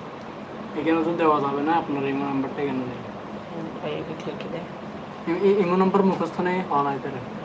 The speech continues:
Speaker 2: না, আর তো তুলে হইল না।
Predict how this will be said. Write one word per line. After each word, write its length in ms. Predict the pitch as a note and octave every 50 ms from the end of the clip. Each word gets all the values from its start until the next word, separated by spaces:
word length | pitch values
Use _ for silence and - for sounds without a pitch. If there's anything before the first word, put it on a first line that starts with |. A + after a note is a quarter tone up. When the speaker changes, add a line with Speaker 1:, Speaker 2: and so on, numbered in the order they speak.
| - - - - - - - - - - - - - - - - - - - - D3+
Speaker 2:
না, 100 | D3 B2+ - - - - - - E3 - -
আর 120 | - C#3+ C3+ C3
তো 80 | D3 C#3 C3+ B2+ -
তুলে 140 | C3 C#3
হইল 80 | C#3+ D3+
না। 100 | D#3